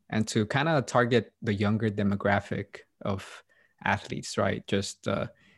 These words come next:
kids in high school and, and, and people that are still interested in sports,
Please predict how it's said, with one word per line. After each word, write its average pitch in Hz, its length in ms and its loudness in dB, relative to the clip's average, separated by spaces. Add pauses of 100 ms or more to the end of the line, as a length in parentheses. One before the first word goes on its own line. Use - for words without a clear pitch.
(100)
kids 123 320 2
in 107 80 2
high 104 240 0
school 101 480 0
and, 95 320 -2 (800)
and, 101 260 0
and 101 220 -2
people 107 560 2
that 110 100 2
are 101 160 4
still 110 260 0
interested 104 400 -2
in 98 120 -2
sports, - 600 2